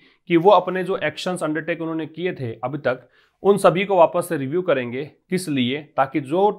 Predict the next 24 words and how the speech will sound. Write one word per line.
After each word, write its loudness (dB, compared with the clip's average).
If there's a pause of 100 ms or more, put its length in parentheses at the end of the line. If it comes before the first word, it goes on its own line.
टारगेट्स 0
उन्होंने -8
निर्धारित -4
किए -2
थे -6
अपनी -6
इच्छा -2
से, -10 (400)
उनको 4
वो 4
पूरा 2
कर -6
सके। -16 (400)
टारगेट 8
क्या 4
थे? -6
टारगेट -2
थे -2
ग्रीन -4
हाउस -2
गैस -4
को -6
कम -4
करना, -6